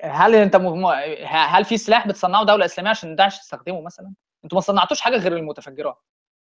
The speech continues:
يعني إن كان في صناعة أنتوا نجحتوا فيها فهي المتفجرات بس كده، وقتل الأبرياء.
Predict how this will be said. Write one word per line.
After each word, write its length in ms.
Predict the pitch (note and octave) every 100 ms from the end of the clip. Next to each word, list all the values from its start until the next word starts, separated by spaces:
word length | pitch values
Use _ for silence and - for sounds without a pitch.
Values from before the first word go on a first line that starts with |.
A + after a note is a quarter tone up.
| _ _ _
يعني 140 | C3+ D#3+
إن 40 |
كان 140 | A3+
في 140 | A3+ B3
صناعة 300 | G#3+ A3 A#3+
أنتوا 160 | G#3+
نجحتوا 300 | F3 G#3+ G#3+
فيها 120 | A3 A#3
فهي 140 | G3+
المتفجرات 600 | G3 D3+ D3 C3 D3 C3+
بس 300 | E3+ F#3+ -
كده، 200 | C#3 - D#3
وقتل 300 | E3+ F#3+ F3
الأبرياء. 440 | D3 D3 D3 -